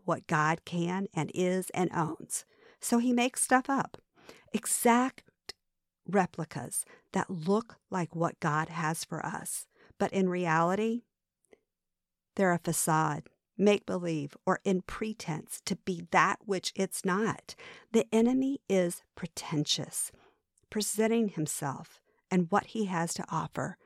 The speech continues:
as something good, but it's definitely not something godly. The enemy's attempts at making things appear advantageous for us are the access points that come against the authority we've been given in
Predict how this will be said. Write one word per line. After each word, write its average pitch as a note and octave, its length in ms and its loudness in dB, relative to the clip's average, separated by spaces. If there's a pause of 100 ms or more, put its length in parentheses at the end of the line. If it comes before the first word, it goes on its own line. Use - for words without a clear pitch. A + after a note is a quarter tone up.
(200)
as F3 120 0
something D#3+ 720 -2
good, - 380 -6 (580)
but F#3 100 2
it's - 240 -2 (200)
definitely F#3 840 4
not D#3+ 380 0 (200)
something - 460 -4
godly. - 560 -10 (720)
The A3+ 160 2
enemy's F4 380 8
attempts E3 420 0
at - 80 -2
making D3+ 360 0
things D#3+ 260 -2
appear D#3 400 -2
advantageous D3+ 800 -2
for - 160 0
us E3 300 2 (100)
are E3+ 160 4
the F3 220 -4
access F#3+ 640 0
points - 420 -8
that - 180 -4
come F3 280 -4
against D#3+ 360 -4
the C#3 120 -6
authority G#3 800 0
we've E3 260 0
been D#3 140 2
given C#3+ 440 -2
in D3 400 -6